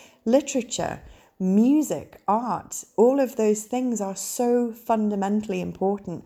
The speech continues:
and they are missing from our education system because they're deemed as not being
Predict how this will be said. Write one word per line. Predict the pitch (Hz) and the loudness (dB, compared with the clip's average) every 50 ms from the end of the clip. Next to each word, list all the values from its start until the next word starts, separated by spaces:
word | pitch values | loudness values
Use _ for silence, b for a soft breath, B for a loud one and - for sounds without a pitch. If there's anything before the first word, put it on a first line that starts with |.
| B B B B B B - | B B B B B B -2
and | 190 190 190 185 | -2 0 0 0
they | 185 180 | 0 0
are | 180 180 175 | 0 0 0
missing | 180 185 196 196 - 202 180 175 175 | 0 0 -2 -2 -4 -6 -6 -6 -6
from | 170 - 175 170 170 170 170 170 170 - | -4 -4 -2 -2 -2 -2 -4 -6 -8 -6
our | - 175 175 170 170 | -2 0 2 2 2
education | 170 165 - - - - 180 180 180 185 - 180 170 | 0 -2 -6 -10 -6 -4 -2 -2 -2 -4 -6 -8 -8
system | - - - - 165 160 | -10 -10 -12 -10 -8 -8
because | 160 160 - 175 165 170 | -8 -8 -6 -8 -6 -2
they're | 175 170 | -4 -4
deemed | 165 - 180 180 180 190 185 | -4 -2 -4 -2 -2 -2 -2
as | 180 170 170 | -2 -2 -2
not | 170 170 - - - - _ _ | -4 -4 -6 -8 -16 -20 _ _
being | - 180 170 165 165 165 160 156 156 156 B | 0 0 0 2 0 0 -2 -4 -6 -8 B